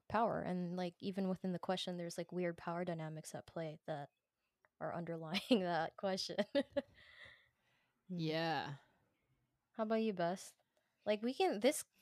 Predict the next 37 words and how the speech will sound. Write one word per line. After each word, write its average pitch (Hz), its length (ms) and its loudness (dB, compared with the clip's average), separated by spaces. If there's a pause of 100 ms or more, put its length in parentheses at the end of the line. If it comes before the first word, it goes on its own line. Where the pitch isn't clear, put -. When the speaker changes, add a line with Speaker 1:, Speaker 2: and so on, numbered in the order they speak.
(140)
Speaker 1:
this 294 140 2
question's 262 460 2
huge. 175 460 0
This 240 160 2
question 233 460 4
is 208 120 0
really 196 220 0
huge, 180 300 -2
and 175 100 -2
I'm 170 100 -2
kinda 180 220 0
just, 180 220 -6
like, 170 160 -4
trying 180 220 -4
to 170 60 -4
chew 175 220 0
on 156 200 -2
it 151 120 -6
for - 140 -4
a, 160 140 -2 (260)
for 175 120 -6
a 165 40 -10
bit. 165 260 -6 (240)
Speaker 2:
Yeah. 160 260 -4 (280)
Um, 185 280 8
I'm 208 120 6
looking 190 480 4 (800)
at 185 120 -2
the 160 80 -6 (100)
first 160 320 2
part 147 300 0
of 143 100 -8
the - 80 -14
question 147 800 -6
or 160 140 -2
the 156 140 -2
quote. 151 400 0